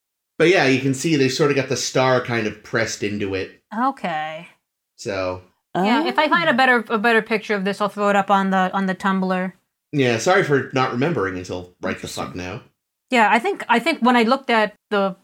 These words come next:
Speaker 2: stills, I only saw the images that have her literally just wearing the Voyager badge.
Speaker 1: Yeah, those are all the, like, pre-, pre-production, like, images they showed off.
Speaker 2: Well, like I said,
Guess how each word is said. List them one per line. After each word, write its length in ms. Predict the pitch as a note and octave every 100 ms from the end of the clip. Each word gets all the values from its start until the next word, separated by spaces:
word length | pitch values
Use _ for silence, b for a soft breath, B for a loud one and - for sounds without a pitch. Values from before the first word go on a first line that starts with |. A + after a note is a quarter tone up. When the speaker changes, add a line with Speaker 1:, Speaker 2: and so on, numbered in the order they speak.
| _ _ _ -
Speaker 2:
stills, 480 | - C#4 C4+ G3 F#3
I 200 | G#3 F#3 - _ _ -
only 280 | G#3+ G#3+
saw 300 | G3+ - G3+
the 380 | G3 G3 F#3+ F#3
images 460 | F3+ G3+ G3 F#3+ F#3+
that 120 | G3
have 160 | G3+ G3
her 120 | G3+
literally 460 | G3 G#3 G3+ G3+ F#3+
just 320 | F3 G3+ F#3
wearing 320 | G3+ F#3+ F3+
the 80 | F#3
Voyager 380 | F3 F#3 F#3 F3+
badge. 440 | F3 F3 E3 - _ -
Speaker 1:
Yeah, 260 | F3 D#3+
those 180 | D#3+ F3
are 40 | F#3
all 60 |
the, 80 | E3+
like, 240 | D3+ B2+
pre-, 200 | - C3+ B2
pre-production, 760 | - C3+ C3 A#2+ A#2 - G#2+
like, 280 | G2+ G2+ G2 -
images 460 | A2 G#2 G2 F#2+
they 140 | G#2 G2
showed 340 | - G#2 F#2+
off. 380 | F#2 F2+ F2+ -
Speaker 2:
Well, 140 | G3+ G3+
like 180 | F#3
I 120 | C4+ C4
said, 540 | C4 A3 F3 F3 F3+